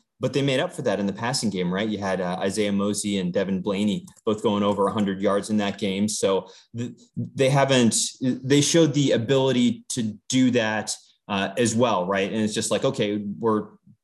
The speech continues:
we can take to the air, we can move the ball and move the chains and, uh, make big plays in the passing game as well, and not just rely on the run game, 'cause Liberty North has certainly shown the ability to, uh, shut down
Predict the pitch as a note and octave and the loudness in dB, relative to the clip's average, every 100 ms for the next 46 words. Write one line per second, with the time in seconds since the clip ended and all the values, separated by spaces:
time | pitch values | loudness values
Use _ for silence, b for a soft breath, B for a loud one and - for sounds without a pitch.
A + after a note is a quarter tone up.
0 | - A2 B2 A#2+ D3+ C#3+ G2+ F#2 F#2+ F#2 | -14 -4 -4 0 -2 -2 -4 -6 -4 0
1 | F2+ F2+ F2+ - A#2+ D3 D3 B2+ G#2 F#2+ | 0 0 -2 -4 -2 0 2 2 0 -2
2 | G2 F#2 F2+ - G#2+ G#2 G2 - G#2 G3 | 0 0 0 -2 -2 -2 -4 -8 -4 0
3 | G2+ F#2+ F2+ F3 B B - F2+ A#2 A#2+ | 0 0 -4 -6 B B 0 0 4 2
4 | - G#2+ - G2 F#2+ G2 F#2 G2+ G2 G#2 | 2 0 0 -2 0 0 -2 -4 -4 -4
5 | F#2+ G2 F#2+ G2 G2 G2 G2 A2+ A#2+ A#2+ | -2 -2 -2 0 0 0 2 0 0 -4
6 | G#2+ - G#2 F#2+ F#2 F2+ F2 F#2 F2+ F2+ | -8 -6 -2 0 0 0 -2 -2 -2 -2
7 | F#2 F#2 F2 G#2 F2+ - - - A#2+ B2+ | -2 -4 -2 -4 -4 -8 -16 -2 0 2
8 | A2+ A2+ A2+ A2+ F#2+ A#2+ A2 G#2+ G2 G#2+ | 2 2 2 -2 -2 -2 -2 -4 -4 -2
9 | G2+ G2 F2+ G2+ G#2+ F#2+ F2+ - G2 F2+ | 0 0 2 2 2 0 -4 -6 -4 -2
10 | F2+ F2+ B B B - E2+ D#2+ - - | -2 -4 B B B -8 -4 -4 -6 -8
11 | - - C#3 - A#2 G#2 G2+ G2+ G2 G2+ | -4 0 0 2 2 4 6 6 6 2